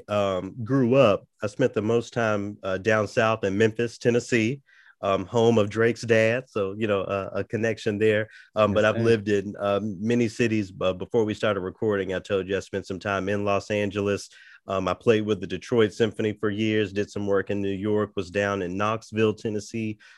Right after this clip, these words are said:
Speaker 1: uh, for about five years, and that's where I got into radio. Um, but right now I'm, I'm based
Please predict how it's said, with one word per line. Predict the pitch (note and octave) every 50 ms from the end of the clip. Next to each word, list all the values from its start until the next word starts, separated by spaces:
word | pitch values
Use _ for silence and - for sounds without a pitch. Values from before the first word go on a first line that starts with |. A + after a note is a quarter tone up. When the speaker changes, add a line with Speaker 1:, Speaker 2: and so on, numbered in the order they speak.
| _ _ -
Speaker 1:
uh, | - G2+ G2 F#2+
for | - - A2+
about | G#2+ G2 G2+ F#2+ F#2+ -
five | A2 G#2 G#2+ G#2+ G2+ G#2
years, | G#2 G#2+ G#2+ G#2+ G#2 F#2
and | G2+ F#2+ G2+
that's | G2+ G2 - -
where | G#2 G2
I | F#2+
got | F2+ F#2 G2 G2 F#2
into | F#2 F#2+ - G2+
radio. | F#2 G2 G#2 G2+ G2 G2+ G2 G2 F#2+ F#2+ F#2+ F#2+ -
Um, | G2 F#2+ F#2 F#2
but | F2+ G2
right | F#2 G2+ G2+ G2 F#2+
now | G2 G#2 G2+ G2 G2
I'm, | F#2+ F#2 F#2 F2+ F#2 -
I'm | - G2 G2 F2
based | G2 G2 F#2+ F#2 - -